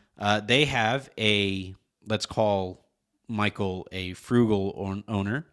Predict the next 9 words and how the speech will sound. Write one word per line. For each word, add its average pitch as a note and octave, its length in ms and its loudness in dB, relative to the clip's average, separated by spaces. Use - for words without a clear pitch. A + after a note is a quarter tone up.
um, G#2+ 480 4
who A#2+ 640 6
has C3+ 280 4
some C#3 180 2
long-term A#2 400 2
money G2+ 420 0
on F#2+ 160 0
the F#2 60 -2
books. - 460 -4